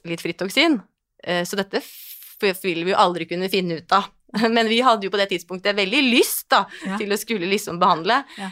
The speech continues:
Speaker 1: Men litt basert på de, fordi det er veldig lite klinisk data.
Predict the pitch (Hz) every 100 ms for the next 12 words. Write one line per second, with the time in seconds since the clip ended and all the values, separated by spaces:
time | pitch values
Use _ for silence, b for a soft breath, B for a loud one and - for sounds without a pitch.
0 | B B 190 185 185 185 175 - 180 -
1 | - 170 165 156 180 165 156 156 165 170
2 | 151 151 147 - 151 147 156 160 151 151
3 | 190